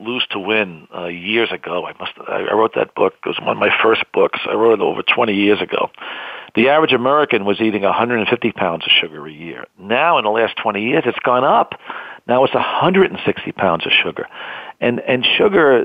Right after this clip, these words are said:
lowers the vibration in the body. Uh, we talked about that in our book, Heaven and Earth, Tommy Rosa and I. And, and basically, when Americans are eating sugar, uh, whether it's in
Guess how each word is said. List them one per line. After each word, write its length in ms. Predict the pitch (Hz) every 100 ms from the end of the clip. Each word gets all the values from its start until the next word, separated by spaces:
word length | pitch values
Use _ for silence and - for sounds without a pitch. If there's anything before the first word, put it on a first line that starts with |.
| -
lowers 360 | - 110 139 151
the 60 | 127
vibration 640 | 107 101 92 92 87 92
in 60 | 78
the 80 |
body. 440 | - - - 78 - - - _ -
Uh, 220 | 104 95
we 80 | 98
talked 280 | - 131 -
about 300 | 123 117 -
that 200 | 110 104
in 120 | -
our 100 | 92
book, 220 | - 101 -
Heaven 280 | 98 95
and 140 | 95 85
Earth, 180 | 85 87 -
Tommy 220 | - 87
Rosa 320 | 87 85 80
and 160 | 78 78
I. 240 | 76 78 - - - - -
And, 140 | - 113
and 180 | 123 127
basically, 600 | 139 143 147 135 127 117
when 220 | - 110
Americans 580 | 104 120 151 151 135 117
are 100 | 92
eating 280 | 123 117 95
sugar, 500 | - - 139 - - - _ -
uh, 640 | 104 101 90 87 82 -
whether 380 | - 104 98 90
it's 140 | 90 -
in 120 | 80